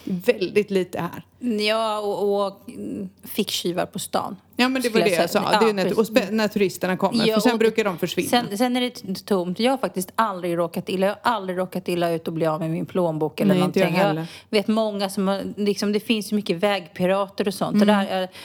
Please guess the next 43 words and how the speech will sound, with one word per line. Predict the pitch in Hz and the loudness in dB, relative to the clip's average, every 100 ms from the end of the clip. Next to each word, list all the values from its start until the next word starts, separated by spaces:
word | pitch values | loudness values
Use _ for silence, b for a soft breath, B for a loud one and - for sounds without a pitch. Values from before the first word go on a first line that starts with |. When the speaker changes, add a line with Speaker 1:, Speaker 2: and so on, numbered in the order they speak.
| B | B
Speaker 2:
har | - 185 - | 0 0 2
oändliga | 196 202 220 226 196 180 165 | 0 2 2 -2 -2 0 0
historier | 151 147 165 147 151 156 | -2 -2 -2 0 0 -2
med | 165 | -4
folk | - 160 160 | -2 -4 -2
som | - 156 | -6 -2
har | 151 147 B B B B B | -2 -2 B B B B B
råkat | - 190 190 - 165 | -6 0 0 0 0
illa | 175 170 165 | 0 2 0
ut | 160 | 0
där. | 170 170 | 0 0
Det | 165 170 180 190 190 | 0 -2 -2 -2 -2
är | 208 | 0
ganska | 202 185 190 | 0 0 0
vanligt | 180 208 196 180 175 180 | 2 0 0 -2 -4 0
att | 185 175 | -2 2
man | 180 170 | 0 0
sitter | 165 208 - 190 | -2 -4 -2 -2
i | |
en | 190 190 | 0 0
bil | 247 240 220 | 0 0 0
och | |
någon | 196 185 180 | -2 -2 -2
kommer | 190 180 180 | -2 0 0
och | 180 175 | 0 -2
knackar | 185 180 180 | -2 -2 -2
på | 165 185 | 0 0
rutan | 175 170 185 | 0 0 -2
och | |
frågar | 180 202 180 180 | 0 0 2 0
efter | 175 175 - | 0 0 -2
vägen. | 175 214 208 190 180 | 2 0 0 -4 0
Så, | 190 - | 0 0
som | - 208 | -2 -2
tjej, | - 208 233 | 2 0 0
var | |
ställer | 208 214 196 | -2 -2 0
man | 202 | 0
handväskan? | 202 196 190 - 254 381 - | 0 0 -2 0 -2 -2 -2
Speaker 1:
Ja. | 226 | 0
Speaker 2:
På | 202 | 2
sätet | 214 208 214 185 | 4 2 0 -2
bredvid. | 202 190 214 | 0 2 0